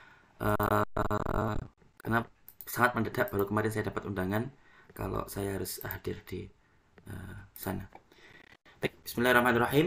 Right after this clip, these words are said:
Eh, materi kita pada hari ini adalah, eh, proses evolusi dan juga pola evolusi,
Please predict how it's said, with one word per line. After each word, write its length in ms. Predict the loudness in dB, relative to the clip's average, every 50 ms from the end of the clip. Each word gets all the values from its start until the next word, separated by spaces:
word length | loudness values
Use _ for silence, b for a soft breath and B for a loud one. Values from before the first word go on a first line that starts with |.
| 4 2
Eh, 680 | 4 4 6 6 4 4 4 4 4 4 2 2 0 -2 -6 -8 -14 -20 -20 -20 -20 -20 -20 -20 -20 -14 -4 0 0
materi 240 | 4 4 4 4 6
kita 140 | 4 4 4
pada 160 | 4 4 4 4
hari 200 | 4 2 2 2
ini 160 | 2 2 2
adalah, 320 | 2 2 2 0 0 0
eh, 80 | -2 -2 -2
proses 200 | -2 -2 -2 -2
evolusi 540 | -4 -2 0 0 0 0 0 0 0 0 0 0
dan 120 | -2 -2
juga 180 | -2 -2 -2 -2 0
pola 160 | 0 0 0
evolusi, 640 | 0 0 2 2 2 2 0 0 0 0 0 -2